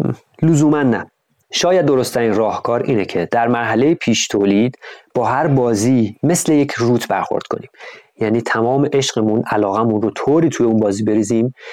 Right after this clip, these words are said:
که احساس کنیم قرار موفق ترین بازیمون باشه. بعد در مرحلهٔ تولید باهاش مثل روت ثانویه برخورد کنیم. یعنی به تعداد معقولی تولید بکنیم که به مرور فروش بره و بعد از بازخورداش بتونیم تو-،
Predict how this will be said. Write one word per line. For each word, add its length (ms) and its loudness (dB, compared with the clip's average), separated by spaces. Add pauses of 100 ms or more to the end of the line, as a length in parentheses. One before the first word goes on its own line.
(380)
که 100 0
احساس 460 -2
کنیم 200 0
قرار 200 2
موفق 460 -2
ترین 240 -2
بازیمون 360 -2
باشه. 260 -10 (920)
بعد 240 0
در 180 2
مرحلهٔ 580 2
تولید 500 2
باهاش 380 0
مثل 240 0
روت 240 2
ثانویه 480 2
برخورد 420 -2
کنیم. 220 -6 (680)
یعنی 600 0
به 80 2
تعداد 360 0
معقولی 520 0
تولید 280 0
بکنیم 500 0 (340)
که 220 0
به 140 0
مرور 240 2
فروش 340 -2
بره 180 2
و 120 0
بعد 300 0
از 200 -2
بازخورداش 600 0
بتونیم 320 2
تو-، 160 -6